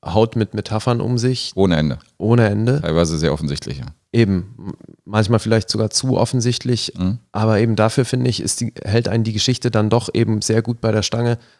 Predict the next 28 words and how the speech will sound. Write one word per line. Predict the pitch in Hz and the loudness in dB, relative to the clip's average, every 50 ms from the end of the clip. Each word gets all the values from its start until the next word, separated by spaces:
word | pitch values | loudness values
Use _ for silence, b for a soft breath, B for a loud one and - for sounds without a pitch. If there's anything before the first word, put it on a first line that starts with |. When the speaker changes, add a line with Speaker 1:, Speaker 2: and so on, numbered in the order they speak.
| b | b
Speaker 1:
Also | b - 104 92 104 | b -4 0 2 4
mich | 107 120 120 - | 4 4 4 2
zumindest, | - 123 117 117 117 117 117 113 - - | 0 0 2 2 2 2 0 -2 -4 -4
weil | - 98 104 107 | 0 0 2 2
ich | 110 - - - _ _ _ - _ _ | 0 -2 -4 -12 _ _ _ -20 _ _
schon, | - - - 123 131 131 127 120 113 | -10 -6 -2 0 2 2 2 0 -2
ich | - - - | -4 -8 -4
fand, | - 110 113 113 - _ _ _ _ | -2 -2 -2 -2 -6 _ _ _ _
ich | - - - - | -14 -12 0 2
wollte | 113 113 - | 2 2 4
immer | - 120 120 107 | 4 2 4 4
wissen, | 113 120 - 131 113 98 | 4 2 4 2 0 0
was | 101 95 - - - | 0 0 -2 -4 -4
als | - 82 98 - | -4 -4 -4 -2
nächstes | 120 135 - - 127 | -2 0 0 -2 -2
passiert | - 131 117 - - 120 113 - | 0 0 0 2 0 0 0 0
und | - 90 104 | -2 -4 -4
ich | 98 95 - - - - - _ | -4 -4 -8 -10 -12 -20 -18 _
finde | - 113 - | -6 -6 -4
die | - 101 | -4 -6
Charaktere | - 95 92 90 92 - - - 110 113 110 107 101 b b b b b b b b b b b b b - | -4 -2 -2 -2 -2 -4 0 0 2 4 4 2 2 b b b b b b b b b b b b b -10
total | - 104 - - - 95 90 90 | -6 -6 -4 -2 0 2 2 2
geil. | 85 85 82 78 62 - _ - | 2 2 2 2 0 -2 _ -8
Also | - 98 - 107 98 - - - - - | -6 0 2 2 0 0 -2 -12 -18 -10
gerade | - - 95 101 110 117 110 78 | -6 -2 0 2 4 4 4 4
eben | 67 101 104 101 92 85 | 4 4 4 4 2 0
der, | 82 - - | -2 -4 -4
äh, | 73 | -8